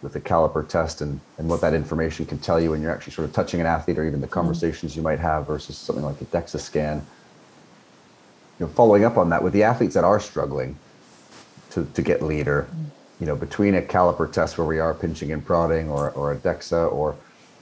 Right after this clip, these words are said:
Speaker 1: some of the trends that you see those athletes in terms of their dietary patterns,
Speaker 2: Mm.
Speaker 1: you know, what are some of the things that, well, where does your brain go? What are you thinking about when you see that athlete struggling in terms of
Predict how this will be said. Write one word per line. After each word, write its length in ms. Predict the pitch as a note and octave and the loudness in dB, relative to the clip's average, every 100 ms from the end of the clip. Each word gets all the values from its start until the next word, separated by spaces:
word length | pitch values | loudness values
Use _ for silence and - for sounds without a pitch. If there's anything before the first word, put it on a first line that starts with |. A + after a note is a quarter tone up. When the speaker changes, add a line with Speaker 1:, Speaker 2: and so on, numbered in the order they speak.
| - - - - | -20 -20 -20 -20
Speaker 1:
some 180 | - F2 | -4 -2
of 60 | E2+ | -2
the 60 | D#2 | -2
trends 400 | - F#2 F#2 E2+ | 0 2 2 2
that 100 | D#2 | -2
you 80 | |
see 160 | D2 E2 | -2 0
those 220 | D#2 D2+ | 0 2
athletes 480 | E2 D#2+ D2+ D2+ - | 0 0 -4 -6 -8
in 60 | D2 | -8
terms 180 | D#2 | -4
of 80 | D2+ | 0
their 140 | D2+ C#2+ | 0 2
dietary 520 | E2 D#2 D2 D2+ D2 | 2 2 0 -2 -2
patterns, 600 | D#2 E2+ D#2+ D#2+ D#2 F3+ | 0 0 2 0 -2 -2
Speaker 2:
Mm. 40 | |
Speaker 1:
you 60 | E2 - - | -4 -10 -10
know, 80 | E2 | -2
what 160 | F#2 A2+ | 2 2
are 60 | |
some 180 | G#2 G#2 | 4 2
of 40 | |
the 100 | F2+ | 2
things 320 | E2+ F2+ E2+ E2+ | 2 -2 -2 -4
that, 140 | - - - - - | -6 -10 -20 -16 -6
well, 100 | F2+ | 0
where 140 | G2 | 2
does 120 | F#2 | 2
your 80 | E2+ | 0
brain 300 | - F2 F2+ | -2 -2 -2
go? 120 | E2 D2 | -2 -2
What 120 | E2+ | 0
are 40 | |
you 60 | E2+ | -2
thinking 280 | F#2 E2 E2+ | -2 -2 -2
about 160 | D#2 | 0
when 80 | D2+ | -2
you 60 | D#2+ | -4
see 100 | F2 | -4
that 100 | D2+ | 0
athlete 300 | E2 D#2 C2 | -2 -2 -10
struggling 360 | - - D#2 D2+ | -6 -2 -2 -2
in 60 | |
terms 180 | C#2+ D2+ | -4 -6
of 140 | D2 | -6